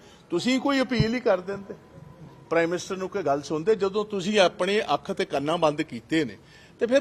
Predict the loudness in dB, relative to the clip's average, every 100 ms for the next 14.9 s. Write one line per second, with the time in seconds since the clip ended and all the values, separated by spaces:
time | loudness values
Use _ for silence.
0 | 2 -4 -2 0 0 0 2 2 2 0
1 | 0 -2 -4 -18 -6 -4 0 0 0 0
2 | 0 0 -2 0 4 2 4 0 4 2
3 | 2 -2 0 2 2 2 -2 -4 -8 -14
4 | -18 -20 -20 -20 -20 -20 2 4 6 6
5 | 4 4 6 6 6 4 6 6 6 4
6 | 0 0 2 2 6 8 8 10 8 8
7 | 0 0 0 2 4 6 6 2 2 6
8 | 8 6 6 4 4 0 -8 -8 -8 -10
9 | -16 -20 -20 -20 -20 -10 2 4 6 6
10 | 6 6 6 8 10 8 4 0 -2 0
11 | 2 2 4 4 4 0 0 0 2 2
12 | 2 -2 -2 0 4 2 2 -2 -2 0
13 | 0 2 -2 0 4 4 2 -2 2 4
14 | 4 4 4 4 4 4 2 -2 -12